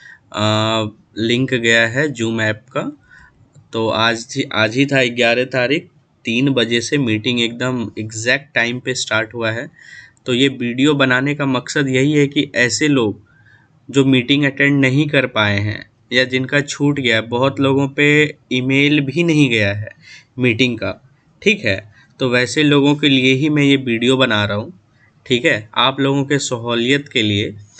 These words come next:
ताकि ये आप वीडियो आप देख लीजिए तो मीटिंग में क्या-क्या हुआ है वो आपको एक अनुमान एक लग सकता है कि मीटिंग में हुआ क्या-क्या है,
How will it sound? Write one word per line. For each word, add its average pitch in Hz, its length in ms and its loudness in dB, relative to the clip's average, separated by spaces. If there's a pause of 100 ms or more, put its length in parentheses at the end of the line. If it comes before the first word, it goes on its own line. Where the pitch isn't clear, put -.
(240)
ताकि 127 240 -2
ये 147 240 4
आप 143 220 2
वीडियो 135 320 0
आप 170 220 0
देख 135 260 0
लीजिए 139 260 0
तो 156 160 0
मीटिंग 139 420 2
में 151 120 -2
क्या-क्या 143 360 0
हुआ 143 160 0
है 190 60 -2
वो 147 140 -2
आपको 135 340 0
एक 185 280 0 (540)
अनुमान 127 500 2
एक 139 140 -2
लग 135 160 0
सकता 139 320 -2
है 131 80 2
कि 139 120 -2
मीटिंग 135 400 2
में 135 80 2
हुआ 123 260 2
क्या-क्या 95 400 -4
है, - 140 -16